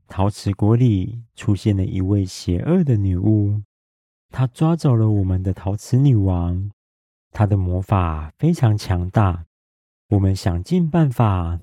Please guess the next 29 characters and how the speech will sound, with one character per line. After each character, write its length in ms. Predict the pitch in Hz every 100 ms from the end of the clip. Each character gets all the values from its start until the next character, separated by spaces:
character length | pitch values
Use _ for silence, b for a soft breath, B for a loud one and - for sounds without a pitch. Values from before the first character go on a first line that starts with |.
| -
都 100 | 107
没 140 | 101
有 120 | 98
办 220 | 90 113 92
法 220 | 87 82
将 260 | - 110
女 120 | 110 92
王 260 | 87 90
抢 240 | - 87 78
回 220 | 85 98
来。 380 | 113 104 104 110 _ _ _ _ _ _ _
后 240 | - 135 117
来 600 | 107 101 98 98 104 101
右 180 | 123 120
骑 280 | 104 - 98
士 280 | 95 - 104
决 220 | - 90
定 220 | 104 107
要 160 | 104 98
到 200 | 104 98
城 300 | - 87 92
外 340 | 143 147 113 92
去 220 | - 95
寻 260 | - 90
找 240 | 90 87 85
陶 200 | - 98
瓷 240 | - 113
女 160 | 127 123
王， 460 | 92 85 85 90